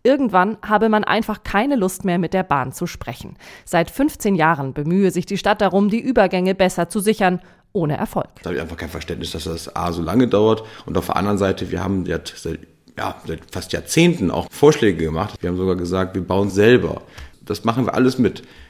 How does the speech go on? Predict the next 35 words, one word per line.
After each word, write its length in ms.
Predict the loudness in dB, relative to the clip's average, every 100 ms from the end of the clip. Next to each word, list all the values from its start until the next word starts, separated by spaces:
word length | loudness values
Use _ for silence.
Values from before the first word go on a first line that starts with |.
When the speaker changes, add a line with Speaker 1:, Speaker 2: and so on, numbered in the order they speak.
| -2
Speaker 2:
Wir 100 | 0
haben 100 | 2
auch 140 | 2
eine 180 | 2 0
finanzielle 480 | -2 -2 0 0 0
Zusage 460 | 0 2 2 2
immer 160 | 2 0
getroffen 400 | 0 -2 -2 -2
und 100 | -4
gesagt, 360 | -2 -2 -2 -2
wenn 160 | 0
wir 80 | 0
einen 80 | 0
eigenen 280 | 0 -2 -2
Teil 180 | 0
leisten 320 | 0 -2 -2 -6
müssen, 200 | -2 0
machen 300 | 0 0 0
wir 100 | -2
das. 240 | -8 -10 -4
Speaker 1:
Es 120 | 2
habe 200 | 4 4
immer 360 | 4 2 2 2
wieder 220 | 0 -2
Zusagen 600 | -2 -2 0 0 0 -4
von 220 | -2 0
Seiten 360 | 2 2 0 0
der 120 | 2
Bahn 260 | 2 2
gegeben, 520 | 2 0 0 0 -2 -2
die 120 | 0
dann 200 | 0 0
später 460 | -2 0 0 -2
zurückgezogen 760 | -2 0 0 0 -4 -6 -6 -6
wurden. 300 | -6 -8